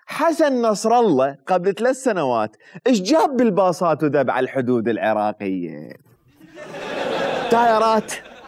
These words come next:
رقي. هاي الباصات اللي بيها دواعش، شنو كان ماخذهم شركة سياحة وسفر؟ لو جاي يراويهم الآثار. يلا حب، روح، حيرة بهاي السالفة.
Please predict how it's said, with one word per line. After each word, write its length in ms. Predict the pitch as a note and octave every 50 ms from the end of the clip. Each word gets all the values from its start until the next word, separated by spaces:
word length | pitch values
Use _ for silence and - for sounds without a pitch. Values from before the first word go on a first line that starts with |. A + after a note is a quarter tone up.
| - - - - - - - - - - - -
رقي. 440 | - G3 A#3+ A#3+ F#3 E3+ A3 A3 F#3 - - - - - - - - - - - - - - - - - - - -
هاي 300 | G#3+ C#4+ E4 D4+ C4 G#3+
الباصات 640 | F#3 D#3 D3+ D#3 D#3 D3 D3 G#3+ A3+ B3 A3 - F#3
اللي 160 | D#3 C#3 C3+
بيها 320 | C3 F3 G#3 F#3 E3+ D#3
دواعش، 880 | C3 B2+ B2 A#2+ B2+ C#3+ D#3+ E3 D3 - A2 G2+ - - - - - _ _ _ _ - - G#3 -
شنو 300 | - - D4+ D4 C4+ A3
كان 240 | - G#3 F#3 D#3+ D#3
ماخذهم 600 | D#3 D#3+ E3 D3+ - G3+ F3+ F#3+ F#3 F3+ D#3+ - - - - -
شركة 420 | - - G#3 G#3+ A3+ G#3+ - G#3
سياحة 420 | F3 - F3 F#3+ G3 G3+ F#3 G3 G3
وسفر؟ 580 | F3 - B3+ A#3+ A3 A3+ A3 A3 G#3+ G3+ F3+ - - - - - - - - - - - - - - -
لو 160 | C3+ E3 F#3 F3
جاي 320 | D3 F#3 G3 F#3+ F#3 F#3+
يراويهم 500 | F#3+ F#3 F#3 F3+ F#3 G3 G3+ F#3 F3+ F3+
الآثار. 760 | F3+ F3+ E3+ E3+ D#3+ C#3 F3 F3 F3+ E3+ E3 D#3+ D#3+ - - - - - - - - G3+ - - - - - - - - -
يلا 300 | D3 E3 D3+ A2+ F#2+ F2
حب، 140 | - F2+ - - - - - - - - - - - G2 - - -
روح، 320 | D#3 D3 - - - - _ _ _ _ -
حيرة 220 | - B3 B3 A3 E3+
بهاي 200 | D3+ D3+ D3 C#3
السالفة. 460 | C3 - C3+ B2+ A2+ G#2+ - F2+